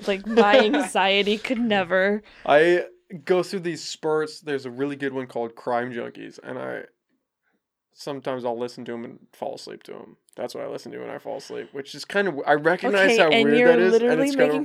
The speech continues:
Speaker 1: fun of me
Speaker 2: problem. <laughs>
Speaker 1: for
Speaker 2: I know.
Speaker 1: my A S M R?
Speaker 2: I know. Yeah. I go through spurts.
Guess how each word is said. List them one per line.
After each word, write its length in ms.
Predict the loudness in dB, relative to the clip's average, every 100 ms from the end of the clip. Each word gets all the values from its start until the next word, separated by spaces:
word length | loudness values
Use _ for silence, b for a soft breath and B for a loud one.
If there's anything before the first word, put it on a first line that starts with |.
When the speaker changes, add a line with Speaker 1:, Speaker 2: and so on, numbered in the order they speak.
| 2
Speaker 1:
fun 120 | 2
of 60 | 2
me 100 | 4
Speaker 2:
problem. 640 | 6 10 10 8 4 0
<laughs> 0 |
Speaker 1:
for 80 | 4
Speaker 2:
I 140 | 4
know. 60 | 4
Speaker 1:
my 60 |
A 120 | 2
S 180 | 0 -2
M 140 | -2 -2
R? 260 | -2 -2 0 6
Speaker 2:
I 160 | 6
know. 400 | 6 4 4 2 -8 _ _ -4
Yeah. 400 | 4 6 6 0 -8 -2
I 120 | 0
go 180 | 2 0
through 180 | 0 -8
spurts. 640 | -4 -2 -2 -6 -20